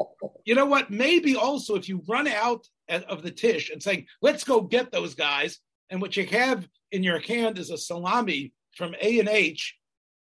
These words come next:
before you get to the guy to pulverize him, you might decide to take a slice of it yourself and say,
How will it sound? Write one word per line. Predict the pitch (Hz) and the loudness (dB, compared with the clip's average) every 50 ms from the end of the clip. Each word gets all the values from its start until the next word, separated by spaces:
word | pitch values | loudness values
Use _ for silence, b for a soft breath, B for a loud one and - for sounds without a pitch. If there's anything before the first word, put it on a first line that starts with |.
| _ _ - | _ _ -6
before | 190 180 - - 262 294 320 311 | -6 -6 -6 -4 -4 -2 -2 0
you | 254 240 | -2 -2
get | 196 156 175 214 247 247 - | -2 0 0 0 0 0 -2
to | 220 | -4
the | 190 190 175 | -4 -4 -4
guy | 175 185 185 202 196 | -2 0 0 0 0
to | 170 156 | -2 -4
pulverize | - - 180 220 269 285 233 185 156 139 135 127 127 135 - | -6 -6 -4 -4 -4 -4 -4 -8 -8 -8 -6 -6 -6 -6 -6
him, | - 240 - b b b b _ | -6 -8 -8 b b b b _
you | 180 180 | -2 0
might | 214 247 269 262 | 2 2 2 2
decide | 240 220 - 247 254 247 | 0 -2 0 0 -2 -2
to | 226 190 | -2 -4
take | 247 240 | -4 -4
a | 233 220 | -4 -6
slice | - - 240 240 262 285 - 285 | -6 -4 -4 -2 -2 -2 -2 -4
of | 285 233 | -4 -4
it | 240 | -4
yourself | 208 208 185 180 - 359 - 269 - | -4 -4 -4 -4 -4 -4 -6 -4 -6
and | 240 196 | -8 -4
say, | 185 294 294 285 - | 0 0 2 2 0